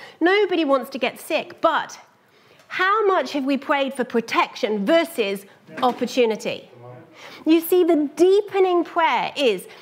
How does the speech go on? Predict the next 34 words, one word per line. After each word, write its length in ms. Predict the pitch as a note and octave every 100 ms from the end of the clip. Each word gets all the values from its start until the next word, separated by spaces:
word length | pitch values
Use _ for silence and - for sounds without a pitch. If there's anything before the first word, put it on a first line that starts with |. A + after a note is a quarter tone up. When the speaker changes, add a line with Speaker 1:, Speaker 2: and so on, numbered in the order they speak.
| -
Speaker 1:
that 140 | D4+ C4+
we 180 | D4+
acknow-, 640 | - D4 F4+ F4+ D#4+ E4+ D#4+ -
ac-, 200 | A#3+ A#3+ -
acknowledge? 640 | B3+ D#4+ - G#4 B4+ B4+ - - _ _
Don't 160 | B3+ G#3+
know 80 |
where 120 | G#3+ G#3+
that 160 | A3+
came 200 | B3 A3+
from. 240 | A#3 B3+ F4+ - C4+ A#3+
<laughs> 400 | - - - -
Acknowledge. 840 | A#3+ C#4+ - D#4 A3 G3 C4+ - - - C4 D#3 D#3
<laughs> 380 | - - - -
I'm 160 | A3+
bilingual. 580 | G3+ G3 G#3 A3 F3+ F#3
I 40 | A3
just 160 | A#3
don't 140 | A#3 G3+
know 80 | G#3
what 120 | F3
the 60 |
other 120 | G3 G3
language 400 | G3+ G#3 F3+ F#3
was. 180 | F3 - - A3+
But 120 | C#4
we 120 | D4 D#4
acknowledge. 760 | D4 F4 G4+ F4 E4+ F#4 A#3 - -
We 140 | D#4 D#4+
acknowledge 720 | C4 C#4+ D#4 F#4 A4 G#4+ F#4+
there 160 | F4+ E4+
is 100 | D4
a 60 |
threat. 520 | C4+ C#4 A3+ - -